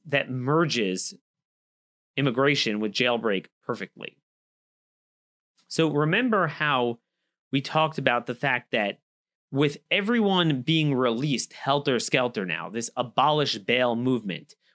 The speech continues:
which is very popular among, um, Republican-funded think tanks. So what happens is there is this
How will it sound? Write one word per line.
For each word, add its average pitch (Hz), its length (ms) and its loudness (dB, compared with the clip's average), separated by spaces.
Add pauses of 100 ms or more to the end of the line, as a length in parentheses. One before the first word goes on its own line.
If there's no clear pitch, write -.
which 120 160 -2
is 117 140 -2
very 139 260 2
popular 113 720 0 (360)
among, 113 600 -2
um, 101 300 -2
Republican-funded 117 1120 -2
think 143 200 0
tanks. 85 460 -8 (1400)
So - 180 2
what 170 140 4
happens 180 480 0
is 143 460 0 (680)
there 165 220 2
is 156 260 0
this 147 380 0